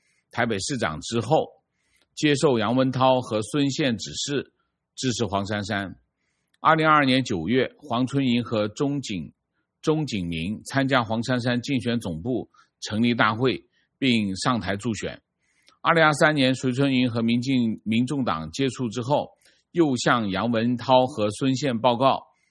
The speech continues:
民众党准备延揽他，以及考虑将他列入不分区立委名单等情况。法院认定黄-，徐春莹在确认支持柯文哲参选总统符合中方政策立场之后，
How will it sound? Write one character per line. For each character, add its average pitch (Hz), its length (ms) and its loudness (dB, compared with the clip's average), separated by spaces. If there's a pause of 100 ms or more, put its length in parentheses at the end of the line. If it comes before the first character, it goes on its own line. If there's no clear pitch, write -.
(220)
民 107 220 0
众 143 160 -4
党 101 240 -2
准 80 240 -8
备 120 320 0
延 101 200 -2
揽 95 220 -2
他， 113 320 -4 (160)
以 87 140 -12
及 110 180 -6
考 80 320 -8
虑 110 260 -2 (420)
将 123 180 0
他 113 180 -2
列 120 220 0
入 120 340 -4
不 135 120 -6
分 127 200 -2
区 127 220 -4
立 139 160 -2
委 92 200 -4
名 87 220 -6
单 123 240 0
等 80 200 -10
情 90 200 -12
况。 117 260 -2 (720)
法 90 200 -4
院 123 120 -2
认 139 200 0
定 131 260 -2 (200)
黄-， 123 280 -6 (100)
徐 - 280 -6
春 151 240 -2
莹 120 240 0
在 120 320 0
确 160 260 -2
认 143 220 2 (640)
支 156 160 -4
持 127 100 -4
柯 135 160 0
文 135 180 0
哲 113 200 0
参 135 240 -2
选 104 180 -6
总 117 220 -4
统 107 180 -6
符 78 240 -12
合 104 380 -4 (500)
中 147 180 0
方 135 200 2
政 151 180 0
策 127 220 0
立 127 160 0
场 80 260 -10
之 120 180 -2
后， 123 240 0